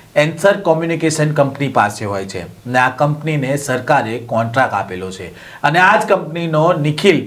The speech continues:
પારેખ માસ્ટર આઈ ડી આ ટોળકીને આપે છે અને જેનું માસિક ભાડું દસથી પંદર હજાર રૂપિયા તે લેતો હતો. આમ, સરકારે જે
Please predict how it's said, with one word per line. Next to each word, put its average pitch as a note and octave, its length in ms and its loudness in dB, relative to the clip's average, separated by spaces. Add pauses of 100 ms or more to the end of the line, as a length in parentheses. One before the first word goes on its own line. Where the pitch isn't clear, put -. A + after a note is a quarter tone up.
પારેખ C3+ 560 2
માસ્ટર B2+ 400 2
આઈ C3 160 0
ડી C3 220 -4
આ B2 160 0
ટોળકીને D3 500 0
આપે D3+ 240 2 (140)
છે E3+ 100 2
અને F3 240 -2
જેનું C3 240 -2
માસિક C#3 460 0
ભાડું A#2+ 260 0 (440)
દસથી F#3+ 360 2
પંદર D#3 320 2
હજાર C#3 240 4
રૂપિયા B2 320 -2
તે A#2+ 140 0
લેતો G#2 320 -2
હતો. F2 180 -10 (400)
આમ, E3 220 4 (300)
સરકારે F3+ 460 4
જે D3+ 200 2